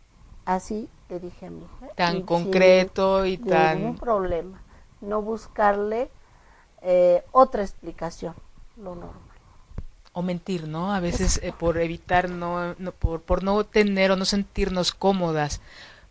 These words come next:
Speaker 2: para decir las cosas, evitamos o damos vueltas y
Speaker 1: Buscamos la manera más complicada de explicarles.
Speaker 2: Ujú.
Speaker 1: O sea, se, pues sí, estuve en el hospital, me la quitaron para curarla.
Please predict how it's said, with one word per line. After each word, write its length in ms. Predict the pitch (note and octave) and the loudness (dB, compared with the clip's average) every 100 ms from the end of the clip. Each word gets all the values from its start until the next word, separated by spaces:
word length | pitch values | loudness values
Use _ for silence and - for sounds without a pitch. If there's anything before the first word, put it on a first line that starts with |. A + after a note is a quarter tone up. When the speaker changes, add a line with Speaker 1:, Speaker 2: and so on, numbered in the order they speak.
| _ | _
Speaker 2:
para 220 | E3+ E3 | 6 8
decir 320 | E3 D#3+ F#3+ | 8 8 6
las 220 | F#3 F#3+ - | 6 4 6
cosas, 500 | F#3 F3+ F#3+ G3 - - | 6 8 6 6 4 -2
evitamos 680 | F3 E3 - F3 E3 E3+ E3+ | -4 -4 -2 0 0 -2 -2
o 80 | |
damos 440 | E3 E3 E3 E3 D#3 | 0 0 0 -4 -2
vueltas 720 | E3 E3 D#3 - E3 D#3+ - | 0 2 0 -2 -2 0 -4
y 240 | D#3+ D3+ - - - - | -6 -12 -16 -20 -20 -14
Speaker 1:
Buscamos 680 | A3+ B3+ A#3+ - C#4 C#4 C#4+ | -4 -2 -2 2 4 4 2
la 140 | B3+ A3 | 2 2
manera 560 | G3+ G3 G3 G3+ G#3 | 0 -2 -2 0 0
más 300 | F#3+ F#3+ F#3+ | -2 -2 -6
complicada 880 | - G3+ F#3 - G3 - - F3+ F3+ | -8 -10 -10 -8 -8 -8 -4 -2 -2
de 80 | D#3+ | -4
explicarles. 640 | D#3 - - D#3+ - B2+ - - - - | -8 -14 -14 -12 -12 -14 -12 -14 -14 -16
Speaker 2:
Ujú. 120 | D3+ - D3+ _ | -16 -16 -20 _
Speaker 1:
O 40 | - | -16
sea, 160 | F#3+ | -14
se, 260 | F#3+ F#3+ F#3+ - - _ - | -12 -12 -12 -16 -20 _ -18
pues 160 | G3 | -14
sí, 260 | - A#3 F#4 - C#4+ | -10 -10 -10 -14 -14
estuve 260 | A3 B3 | -6 0
en 80 | A#3 | 0
el 120 | G#3+ | 0
hospital, 500 | G3 - G#3 G#3 B3 A4 | -6 -10 -6 0 0 2
me 80 | B3 | -2
la 100 | A3 | -2
quitaron 360 | A3+ B3 B3+ | -2 -2 -2
para 160 | A#3 G3+ | -4 -6
curarla. 400 | - A#3+ F4 | -4 -4 -4